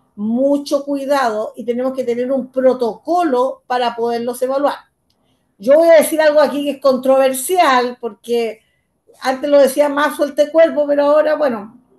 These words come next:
porque alguien me puede contradecir, solo por eso, ¿ah? Voy a ponerme el parche ante la herida. Pero una forma en que yo probé que mis contenedores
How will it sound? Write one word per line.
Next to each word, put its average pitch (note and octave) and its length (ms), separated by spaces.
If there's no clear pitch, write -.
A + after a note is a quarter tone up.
porque C4 260
alguien C#4+ 240
me C#4 80
puede C#4+ 200
contradecir, C#4 540
solo D4+ 280
por D#4 140
eso, A3+ 240
¿ah? A#3 160
Voy B3 140
a A#3+ 80
ponerme B3+ 260
el B3+ 80
parche C4 240
ante C4 180
la C4 100
herida. F#3 260
Pero C4 360
una F#4+ 300
forma F#4 400
en A3+ 100
que A#3 160
yo C#4+ 200
probé C4+ 480
que C4+ 120
mis A#3 160
contenedores B3 920